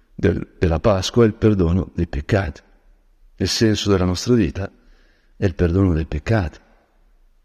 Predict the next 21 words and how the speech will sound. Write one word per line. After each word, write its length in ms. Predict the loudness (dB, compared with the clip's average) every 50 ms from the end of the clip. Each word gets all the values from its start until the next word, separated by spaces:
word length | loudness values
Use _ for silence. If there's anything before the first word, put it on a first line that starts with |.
| _ -20 -20 -20 _ _ _ _ _ _
Io, 580 | 2 4 4 6 4 2 0 -4 -10 -18 -20 -18
appunto, 600 | -10 -6 -6 -4 -4 -6 -10 -12 -14 -16 -18 -20 -8
ammiro 580 | -4 -2 0 2 4 4 4 4 4 2 0 -2 -6 -14 -18 -20 -20 -20 -20 -20 -20 -20 -20 -20 -20 -6 -4
tutta 220 | -4 0 2 2
la 140 | 2 2 2
teologia 420 | 2 2 2 2 2 2 2 2
delle 160 | 2 2 2 0
virtù, 440 | 0 0 0 -2 0 2 2 4 4
mi 140 | 4 2 0
sembra 440 | 0 0 0 2 2 2 2 2
importantissimo 1000 | 0 -2 -4 -4 -6 -8 -8 -10 -8 -4 -2 -2 -2 -2 0 2 2 2 0 -2 -4 -12 -18 -20 -20 -20 -20 -20 -10 -2
aiutare 440 | 0 2 2 2 2 2 2 2 2
le 80 | 0
persone 400 | 0 0 -2 -4 -2 0 0 0
a 60 | 2 2
vivere 260 | 2 2 2 2 2
le 80 | 0
virtù, 960 | 0 -2 -4 -6 -2 2 2 4 4 2 0 -6 -14 -20 _ -20 -20 _ _ _ _ _ _ _ _ _ _ _ _ _ _ _ _ _ _ _ _ _ _ _ -4
ma 540 | 0 2 2 2 2 0 -4 -10 -18 -16 -6
non 140 | -2 -2 0
dobbiamo 600 | 2 2 4 4 4 4 2 0 -2 -4 -8 _